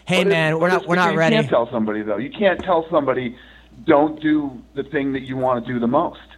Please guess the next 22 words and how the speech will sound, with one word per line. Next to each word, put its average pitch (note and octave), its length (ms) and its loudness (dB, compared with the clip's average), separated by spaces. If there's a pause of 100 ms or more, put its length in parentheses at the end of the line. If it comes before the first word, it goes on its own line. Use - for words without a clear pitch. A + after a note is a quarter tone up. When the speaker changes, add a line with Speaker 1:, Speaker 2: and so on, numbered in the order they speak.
(880)
Speaker 2:
That, D3 140 4
that, D#3+ 280 2
that D#3+ 240 0 (280)
C F3+ 160 -2
M F#3+ 160 2
Punk E3 400 2
wanted C#3 300 0
to C3 80 -2
be C3 180 -4
a B2+ 40 -2
U C3 200 2
F C3 160 2
C B2+ 160 -8
fighter. A#2 400 2 (240)
He C#3+ 120 0
wanted D3+ 260 4
to C3+ 80 -6
come C#3 280 2
and A#2 80 -4
he C#3 120 -2
wanted C#3 240 4
to B2 100 -4